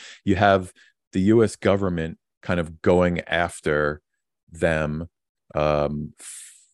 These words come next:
for no specific reason. They never really disclosed what the problem is. They just, it, it's kind of like, I mean, in this case, you have a,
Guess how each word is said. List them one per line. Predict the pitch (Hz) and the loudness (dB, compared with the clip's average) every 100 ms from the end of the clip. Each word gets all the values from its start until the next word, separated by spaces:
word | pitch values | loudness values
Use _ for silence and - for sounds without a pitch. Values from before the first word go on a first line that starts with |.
| _ _ _ | _ _ _
for | - 92 | 2 2
no | 92 104 104 | 4 6 6
specific | 101 - 101 98 - - | 2 -2 -4 -4 -6 -4
reason. | 87 92 71 71 | -2 0 -2 -4
They | 90 | 0
never | 110 120 | 2 2
really | 107 95 | 2 0
disclosed | 90 90 - 101 98 92 82 - _ _ - | -2 -8 -6 -2 0 0 -2 -12 _ _ -8
what | 85 | -6
the | - | -8
problem | - - 98 95 90 80 71 | -12 -2 2 4 2 -2 -4
is. | 69 71 78 - - _ | -8 -8 -10 -14 -20 _
They | 90 | -2
just, | 87 95 - - | 0 -4 -6 -14
it, | 98 101 98 | -4 -2 0
it's | 95 - | -4 -4
kind | - 98 | -2 0
of | 92 | 2
like, | 90 82 80 - - _ | 2 0 -2 -12 -20 _
I | 92 | -2
mean, | 98 95 | 2 0
in | |
this | 107 - | 0 2
case, | 110 95 - | 2 2 0
you | 101 | 0
have | 95 95 87 | 2 2 2
a, | 82 | -4